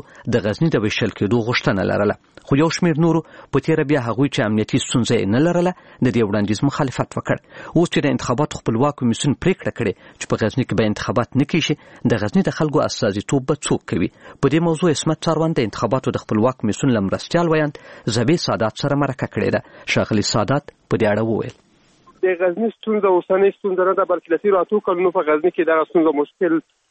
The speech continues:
Speaker 2: آه، شتون درلود. کله چې ټاکنو خپلواک کمیسیون د رای ورکوونکو د نوملیکنې پروسه پیل کړه، زموږ د سیمه ییز دفتر په وړاندې مزاحمتونه رامنځته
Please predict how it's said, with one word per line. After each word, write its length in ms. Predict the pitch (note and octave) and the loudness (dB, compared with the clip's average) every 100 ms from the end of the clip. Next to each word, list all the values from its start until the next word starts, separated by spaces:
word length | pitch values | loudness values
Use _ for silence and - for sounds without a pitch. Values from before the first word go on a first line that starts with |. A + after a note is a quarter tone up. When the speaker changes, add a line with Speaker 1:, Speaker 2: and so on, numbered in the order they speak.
| - | 0
Speaker 2:
آه، 180 | C#3+ C3+ | 2 2
شتون 200 | - G3 | 0 0
درلود. 380 | F#3 F3 F3 E3 D#3 | 0 2 2 2 2
کله 120 | F3+ | 2
چې 160 | E3+ D#3 | 0 0
ټاکنو 280 | D#3 E3+ E3 | 0 0 0
خپلواک 280 | F3 F3+ - | 2 2 2
کمیسیون 460 | D#3+ D#3+ F#3+ E3 - _ _ - | 2 2 2 2 0 _ _ -2
د 180 | D3+ D3+ | 2 4
رای 80 | D3+ | 2
ورکوونکو 720 | D3 F3 F3 F3+ - F3+ E3+ E3 C#3+ _ _ | 2 2 2 2 -2 2 4 4 2 _ _
د 160 | D3 C#3+ D3 | -2 2 2
نوملیکنې 420 | D3+ D3 F#3 D#3+ D#3+ | 2 2 2 2 2
پروسه 300 | D#3 - E3+ | 0 0 -2
پیل 260 | F#3+ F#3+ | 0 0
کړه، 280 | F3 F3+ D#3+ | 0 0 0
زموږ 440 | D#3+ E3 D#3+ D#3 D3+ | 2 2 4 2 0
د 100 | D3 | -2
سیمه 140 | E3 D#3+ | 0 0
ییز 100 | D3+ | 0
دفتر 220 | - E3+ | -2 -2
په 120 | E3 | 0
وړاندې 220 | D#3 D3+ | 0 0
مزاحمتونه 500 | D3 C#3+ D3 - G#3+ | 2 2 2 0 0
رامنځته 400 | F#3 F3 E3 - | 2 2 0 0